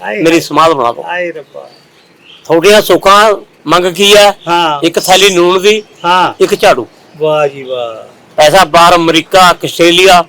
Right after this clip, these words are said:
Speaker 1: ਹਾਂ।
Speaker 2: ਇੰਗਲੈਂਡ, ਸਾਰੋਂ ਆ ਰਿਹਾ ਹੈ।
Speaker 1: ਬਿਲਕੁਲ। ਅੱਛਾ ਵੀਰ ਜੀ, ਇੱਕ ਪ੍ਰਸ਼ਨ ਹੋਰ ਹੈ। ਅੱਜ ਕੱਲ੍ਹ ਤੁਹਾਨੂੰ, ਤੁਸੀਂ ਵੀ ਦੇਖ ਰਹੇ ਹੋ, ਪਹਿਲਾਂ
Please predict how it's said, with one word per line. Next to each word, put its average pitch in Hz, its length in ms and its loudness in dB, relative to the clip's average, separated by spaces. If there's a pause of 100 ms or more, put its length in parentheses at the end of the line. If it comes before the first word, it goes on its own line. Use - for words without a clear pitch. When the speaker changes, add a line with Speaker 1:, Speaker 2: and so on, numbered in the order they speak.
(120)
Speaker 1:
ਹਾਂ। 151 140 -2
Speaker 2:
ਇੰਗਲੈਂਡ, 170 440 2 (360)
ਸਾਰੋਂ 180 360 2
ਆ 117 120 2
ਰਿਹਾ 113 140 0
ਹੈ। 104 100 -10 (240)
Speaker 1:
ਬਿਲਕੁਲ। 151 400 -2 (400)
ਅੱਛਾ 294 160 0
ਵੀਰ 302 180 -2
ਜੀ, 330 100 2
ਇੱਕ 254 280 0
ਪ੍ਰਸ਼ਨ 262 380 0
ਹੋਰ 196 320 2
ਹੈ। 156 280 2 (160)
ਅੱਜ 165 120 -2
ਕੱਲ੍ਹ 208 200 2
ਤੁਹਾਨੂੰ, 190 320 0
ਤੁਸੀਂ 180 320 -8
ਵੀ 196 80 -10
ਦੇਖ 170 240 -4
ਰਹੇ 180 180 -6
ਹੋ, 180 80 -18
ਪਹਿਲਾਂ 185 380 -4